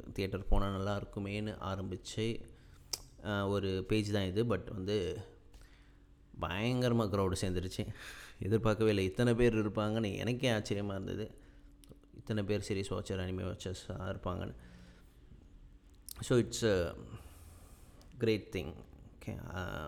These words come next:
அப்படி தான் நான் ஸ்டார்ட் பண்ணேன். And also, Comic Con வந்து சென்னையில் ஆரம்பிக்கணும்னு நினச்சது. ஆனா, புனேல பண்றாங்க, பெங்களூர்ல பண்றாங்க, ஹைதராபாத்ல பண்றாங்க, சென்னையில் மட்டும் பண்ண மாட்றாங்கன்னு அந்த ரீசன் கேட்கும்போது,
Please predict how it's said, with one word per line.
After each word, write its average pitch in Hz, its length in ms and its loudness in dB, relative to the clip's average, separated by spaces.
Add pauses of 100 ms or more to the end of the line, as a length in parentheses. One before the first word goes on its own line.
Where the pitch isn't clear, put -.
(120)
அப்படி 101 260 -2
தான் 98 160 0
நான் 95 100 -4
ஸ்டார்ட் 98 320 -6
பண்ணேன். 107 220 -8 (480)
And 113 120 4
also, 135 280 4
Comic 120 280 4
Con 113 120 4
வந்து 107 220 2
சென்னையில் 113 340 0
ஆரம்பிக்கணும்னு 110 1000 2
நினச்சது. 98 540 -2 (1300)
ஆனா, 98 460 0 (320)
புனேல 101 340 0
பண்றாங்க, 101 460 0
பெங்களூர்ல 95 440 0
பண்றாங்க, 101 340 0
ஹைதராபாத்ல 98 480 0
பண்றாங்க, 95 320 -2
சென்னையில் 101 340 -2
மட்டும் 101 220 -2
பண்ண 98 180 -2
மாட்றாங்கன்னு 98 520 -2
அந்த 92 200 -2
ரீசன் 104 340 0
கேட்கும்போது, 101 720 -4